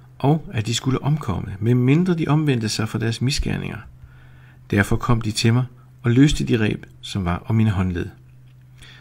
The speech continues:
Og se, de var overordentligt opsvulmede, og også mine tanker var meget opsvulmede, og stor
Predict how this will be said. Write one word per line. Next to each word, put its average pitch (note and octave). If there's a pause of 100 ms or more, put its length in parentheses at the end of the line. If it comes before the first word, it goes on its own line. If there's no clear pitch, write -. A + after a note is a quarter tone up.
(480)
Og -
se, A#2
de G#2+
var A2+
overordentligt A2+
opsvulmede, G2 (500)
og B2
også C3+
mine B2
tanker B2+
var G#2+
meget F#2+
opsvulmede, G2 (380)
og C3+
stor C3